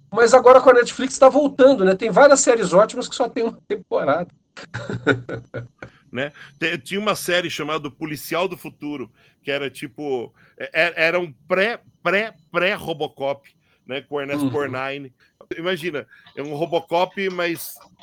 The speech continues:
Speaker 2: mas tipo, era um, construía um androide que parecia um humano, óbvio, né? Porque,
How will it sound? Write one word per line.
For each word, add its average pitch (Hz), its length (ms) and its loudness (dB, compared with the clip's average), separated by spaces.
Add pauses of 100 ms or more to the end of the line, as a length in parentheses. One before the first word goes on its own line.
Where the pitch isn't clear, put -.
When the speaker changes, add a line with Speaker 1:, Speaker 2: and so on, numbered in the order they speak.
(240)
Speaker 2:
mas 139 160 -4
tipo, 131 560 -6
era 139 180 -2
um, 139 100 -8 (160)
construía 165 460 -6
um 165 140 -6
androide 160 640 -6 (160)
que - 80 -20
parecia 156 480 -6
um 185 160 -4
humano, 147 400 -8 (220)
óbvio, 127 440 -4 (140)
né? 120 140 -8
Porque, 110 320 -12